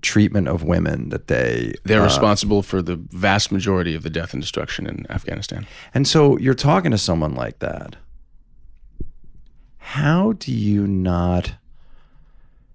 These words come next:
Speaker 1: uh, give in to what must be in there, which is to sort of, like, scream and yell <laughs> and say,
Speaker 2: Mm-hmm.
Speaker 1: uh, shake them alert, especially if you find one who's a bright person.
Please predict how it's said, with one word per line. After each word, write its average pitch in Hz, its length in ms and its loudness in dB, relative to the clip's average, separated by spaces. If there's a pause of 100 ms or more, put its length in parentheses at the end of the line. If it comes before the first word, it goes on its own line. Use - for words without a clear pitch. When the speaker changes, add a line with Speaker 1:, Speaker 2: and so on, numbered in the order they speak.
(480)
Speaker 1:
uh, 104 140 -4
give 110 200 6
in 107 540 4 (420)
to 120 140 0
what 117 160 4
must 139 280 4
be 110 140 4
in 160 180 6
there, 55 280 0
which 71 280 -2
is 85 420 0 (160)
to 92 380 0
sort 98 260 2
of, 92 120 2
like, 92 280 2
scream 95 400 0
and 87 120 0
yell 87 340 0
<laughs> 82 40 -4
and 101 400 0
say, 92 580 2
Speaker 2:
Mm-hmm. - 80 -4
Speaker 1:
uh, 92 360 2 (360)
shake 127 280 4
them 120 120 4
alert, 123 360 4
especially 180 320 4
if 123 60 2
you 120 60 -4
find 117 220 4
one 107 80 2
who's 104 140 4
a 80 40 -4
bright 147 280 4
person. - 360 -2